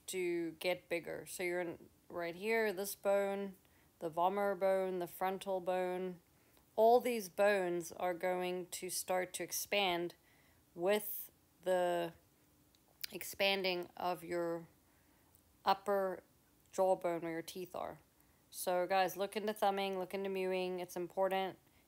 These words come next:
if you do either wanna grow teeth or keep a good set of teeth, because we are opening our mouths, we are, uh, sleeping with our mouths open, and you need to have the right tongue position, the right posture,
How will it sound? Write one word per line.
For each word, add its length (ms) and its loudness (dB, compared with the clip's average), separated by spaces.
if 260 -8
you 100 -4
do 400 -2
either 220 2
wanna 180 2
grow 180 0
teeth 380 -6
or 120 0
keep 320 -10
a 80 0
good 280 -4
set 180 0
of 160 -6
teeth, 400 -8
because 540 -4
we 260 -2
are 440 4
opening 360 -2
our 100 2
mouths, 640 2
we 200 -2
are, 480 0
uh, 160 -4
sleeping 580 -2
with 140 -4
our 80 -2
mouths 460 2
open, 580 -2
and 180 -4
you 100 -2
need 220 -4
to 160 -6
have 140 -6
the 100 -6
right 280 -2
tongue 240 -4
position, 440 -4
the 80 -4
right 240 -2
posture, 600 -4